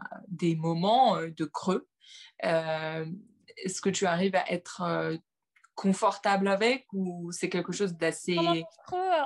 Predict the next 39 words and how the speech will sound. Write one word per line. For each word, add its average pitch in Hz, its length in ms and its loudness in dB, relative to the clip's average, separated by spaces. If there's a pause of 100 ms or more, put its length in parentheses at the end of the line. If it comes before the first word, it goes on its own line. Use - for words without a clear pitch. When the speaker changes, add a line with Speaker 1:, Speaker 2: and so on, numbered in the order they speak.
Speaker 2:
entre 277 280 -4
projets 330 580 -2
ou 294 80 -2
professionnels ? 277 760 -4 (180)
Speaker 1:
Oui. 196 280 2 (320)
Speaker 2:
Oui, 294 340 0
alors, 247 380 -2 (380)
bon, 233 280 -8 (540)
moi, 311 300 2
pour 320 120 -4
moi, 302 200 0 (180)
c'est 302 500 -6
le 254 180 -2
truc 311 300 -8
le 277 100 -4
plus 277 140 -6
difficile 277 480 -8
à 254 120 -2
gérer 247 360 -6 (560)
parce 269 240 -4
que, 320 380 -4 (420)
et 254 80 -4
pourtant, 330 520 -4
j'arriverais 240 420 -4
pas 339 160 2
à 339 40 4
avoir 277 200 -2
un 254 100 4
autre 269 280 -2
mode 247 240 0
de 247 80 0
vie, 269 220 -2
je 285 100 -6
pense, 294 420 -6 (440)
Speaker 1:
<laughs> 190 300 -6
Speaker 2:
mais 285 380 -2 (720)
c'est 294 180 -8
comme 359 320 -2
moi, 262 240 -2